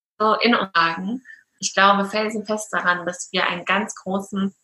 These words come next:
Anteil daran haben, wenn eine Essstörung, also wie wir mit einer Essstörung umgehen. Und ich glaube auch fest daran, dass wir einen großen Teil dazu beitragen können,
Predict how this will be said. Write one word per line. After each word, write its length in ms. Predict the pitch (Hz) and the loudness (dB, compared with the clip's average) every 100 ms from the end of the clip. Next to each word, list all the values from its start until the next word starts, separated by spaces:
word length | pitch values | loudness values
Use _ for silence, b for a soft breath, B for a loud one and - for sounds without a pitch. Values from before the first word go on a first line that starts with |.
| _ | _
Anteil 600 | 175 185 208 - 220 208 | 2 2 0 0 0 2
daran 380 | 196 196 196 196 | 2 4 2 2
haben, 520 | 190 185 185 180 185 _ _ _ _ _ _ _ _ - | 0 -2 -4 -12 -16 _ _ _ _ _ _ _ _ -6
wenn 400 | 151 170 190 208 | 0 0 2 0
eine 300 | 208 208 202 | 0 -2 -2
Essstörung, 720 | 214 - 214 214 214 214 208 | 0 -2 -2 -4 -4 -4 -4
also 300 | - 180 165 | -2 -2 -2
wie 200 | 165 214 | 0 4
wir 80 | 220 | 4
mit 120 | 196 | 2
einer 200 | 190 180 | 0 0
Essstörung 380 | 180 - 175 - | 0 -2 -4 -8
umgehen. 640 | - 185 190 208 233 277 370 392 _ _ _ _ _ - | -4 -2 0 0 0 -2 -6 -12 _ _ _ _ _ 4
Und 280 | 208 247 254 | 4 4 0
ich 180 | 233 | -2
glaube 380 | - 208 208 214 | 2 2 2 2
auch 200 | 196 202 | 2 0
fest 280 | 214 208 - | -2 -4 -4
daran, 340 | 202 196 190 | -2 -2 -2
dass 280 | 190 190 - | -2 -4 -4
wir 240 | 190 196 190 | 2 2 2
einen 200 | 180 190 | -2 -4
großen 420 | 190 190 196 190 | -4 -2 -2 -2
Teil 280 | - 185 185 | 0 0 0
dazu 280 | 180 170 | -2 -2
beitragen 640 | 170 185 302 - 185 190 180 | 2 4 2 2 2 2 -2
können, 400 | 185 180 202 | -2 -2 -2